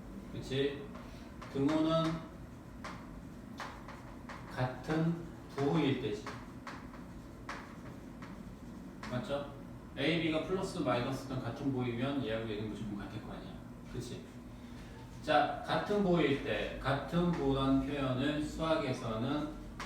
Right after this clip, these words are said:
A, B가 영 이상 이런 식으로 표현합니다. 어, 얘가 왜 영 이상입니까? 아니고 얘가 같은 부호란 뜻이야.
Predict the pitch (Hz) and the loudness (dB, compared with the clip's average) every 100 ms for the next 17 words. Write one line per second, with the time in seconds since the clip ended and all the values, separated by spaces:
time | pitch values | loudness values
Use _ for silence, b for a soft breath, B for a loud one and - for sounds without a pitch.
0 | 107 127 139 147 127 123 135 131 120 113 | 2 4 4 4 2 4 6 6 4 2
1 | 120 107 104 113 113 98 131 131 123 107 | 0 -2 -2 0 0 0 0 0 -2 -2
2 | 98 - 90 - - - - - - - | -4 -6 -6 -8 -10 -10 -10 -10 -8 -6
3 | - - 131 120 123 113 107 123 123 117 | -6 -6 -4 -2 -2 0 0 0 2 0
4 | - 110 104 98 101 123 - - 117 117 | -2 -4 -6 -6 -6 -4 -4 -4 -4 -4
5 | - 131 131 - 113 117 95 | -2 -2 -2 -4 -4 -6 -8